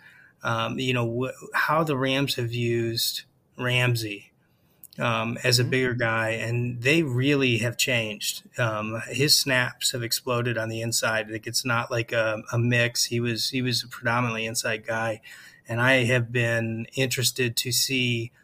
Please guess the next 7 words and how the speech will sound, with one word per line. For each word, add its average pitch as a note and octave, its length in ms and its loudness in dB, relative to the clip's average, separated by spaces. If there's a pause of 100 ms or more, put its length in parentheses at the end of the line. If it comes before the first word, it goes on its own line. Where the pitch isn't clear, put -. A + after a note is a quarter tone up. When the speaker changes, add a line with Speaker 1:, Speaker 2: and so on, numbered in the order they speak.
(280)
Speaker 1:
if B2 260 -2
they B2 320 2
were A#2+ 200 -2
trying C3 460 0
to B2+ 140 -4
use A#2+ 360 -2
him A2+ 440 -6